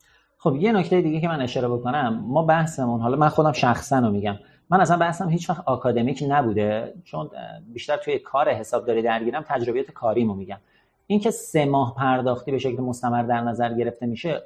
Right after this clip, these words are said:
عرف قانون کار، عرف ادارهٔ کار و عرف سازمان تامین اجتماعیه.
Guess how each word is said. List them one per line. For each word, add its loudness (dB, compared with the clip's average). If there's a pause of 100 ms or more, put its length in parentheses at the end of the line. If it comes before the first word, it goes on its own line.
عرف 2
قانون 0
کار، -2 (320)
عرف 6
ادارهٔ 2
کار 0
و 2
عرف -2
سازمان -2
تامین -2
اجتماعیه. -4